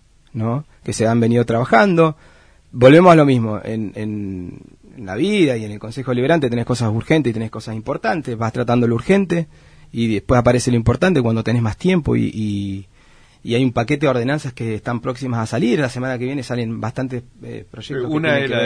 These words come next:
Speaker 1: ver
Speaker 2: de los ruidos molestos, si mal no tengo entendido.
Speaker 1: Una, bueno, esa, esa ordenanza está presentada hace un montón de tiempo, ¿sí? Lo que pasa es que han pasado cosas que, proyectos que son urgentes, que, que han determinado que tengamos que tratar esas cosas primero.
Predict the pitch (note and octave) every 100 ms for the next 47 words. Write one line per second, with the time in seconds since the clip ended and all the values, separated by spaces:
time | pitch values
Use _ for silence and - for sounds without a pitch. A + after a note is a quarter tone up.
0 | A2+ G2+ G2 G2 A2+ B2 A2 C3 E3 -
1 | F#2 G2+ G#2+ G2+ A2 A2 C#3+ D#3 D#3 -
2 | - F#3+ B3 C3+ C3 E3+ E3+ D3+ D#3 -
3 | D#3+ D3+ G3+ B3 D#3+ D#3 C#3 C#3 C3+ F#3+
4 | D3+ C3 B2 C#3+ E3+ C#3+ A3+ G3+ B2 A2
5 | G#2+ C#3 F#3 A3 _ _ - - A#2+ B2
6 | D#3 F3+ F#3 F#3 E3+ D#3+ G3+ G3 G3 G#3
7 | F3+ - - A#2+ A2+ G#2 - - A2+ -
8 | D3+ D3+ C#3 F3 F#3 F#3+ - A3 G#3 B3
9 | - C3+ B2+ A#2 A2 G#2 F#2 - - -
10 | _ _ _ - _ _ C3+ C#3 D3+ B2+
11 | C#3 C3+ D3+ F3+ D3 C3+ A#2+ _ - B2+
12 | C#3 C3+ B2+ B2 A#2+ C#3 C3+ A2 B2+ B2
13 | C3+ C3 B2 B2+ D#3+ A#2